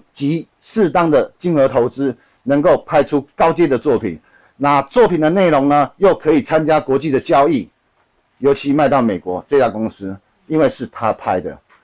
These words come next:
但是S五拍的就不行了。哦，认证很重要啦，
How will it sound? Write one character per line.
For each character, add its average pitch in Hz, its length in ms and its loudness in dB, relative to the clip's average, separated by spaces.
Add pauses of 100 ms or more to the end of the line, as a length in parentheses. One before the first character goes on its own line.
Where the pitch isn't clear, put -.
(140)
但 196 140 0
是 190 80 -2
S 156 300 0
五 131 120 0
拍 135 180 0
的 127 60 0
就 113 100 -6
不 113 140 -8
行 73 240 -12
了。 - 160 -14 (1400)
哦， 131 300 2
认 180 180 2
证 160 220 2
很 104 180 -4
重 107 260 -2
要 85 200 -4
啦， 64 160 -14